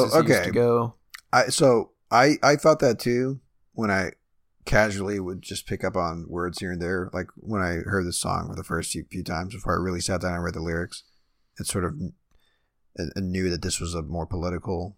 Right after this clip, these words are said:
Speaker 2: record, right? So let me read 'em to you. "Let's put our heads together and start a new country up. Our father's father's father tried, erased the parts he didn't like.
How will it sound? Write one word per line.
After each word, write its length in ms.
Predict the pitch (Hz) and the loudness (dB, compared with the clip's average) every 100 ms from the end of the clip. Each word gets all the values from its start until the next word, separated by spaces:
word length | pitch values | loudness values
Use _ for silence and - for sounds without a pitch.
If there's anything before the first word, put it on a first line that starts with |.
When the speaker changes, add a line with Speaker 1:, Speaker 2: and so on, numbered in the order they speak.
| - | -4
Speaker 2:
record, 400 | 90 90 104 95 | -2 0 -2 -2
right? 240 | 90 95 - _ _ _ _ _ _ _ _ - - | -2 -2 -8 _ _ _ _ _ _ _ _ -20 -6
So 140 | - | 0
let 60 | 135 | 4
me 60 | |
read 180 | 277 127 | 4 2
'em 100 | 208 | -2
to 100 | - | -6
you. 140 | 69 - - - - - - - _ _ _ _ _ - _ _ _ _ _ _ | -8 -10 -14 -18 -12 -12 -12 -16 _ _ _ _ _ -20 _ _ _ _ _ _
"Let's 180 | 113 - | -4 -4
put 220 | - 147 | 2 6
our 160 | 143 123 | 6 6
heads 320 | 120 120 - | 4 2 0
together 680 | - 101 104 87 78 90 - _ | -2 0 0 0 -2 -4 -10 _
and 100 | 95 | -6
start 440 | - - 104 104 - | -4 0 4 4 4
a 80 | 98 | -2
new 180 | 92 | -4
country 500 | - 120 107 - 95 | -4 -4 -4 -2 -4
up. 260 | 67 57 - - - _ _ _ _ _ _ | -4 -6 -10 -16 -18 _ _ _ _ _ _
Our 140 | 90 87 | -2 -2
father's 640 | - 113 120 120 117 - | 4 6 6 4 0 -2
father's 560 | - 104 101 101 92 | 2 4 6 2 0
father 440 | - - 101 98 95 | -2 2 4 4 0
tried, 720 | - - 113 92 87 92 101 _ _ _ - | -4 2 4 6 4 0 -6 _ _ _ -2
erased 520 | 101 95 107 - - | 0 2 2 0 -4
the 80 | 98 | -6
parts 400 | - 107 98 - | -2 0 0 -2
he 120 | - | -8
didn't 340 | 101 104 95 80 | -4 -4 -4 -4
like. 460 | 92 82 - - | -2 -2 -4 -16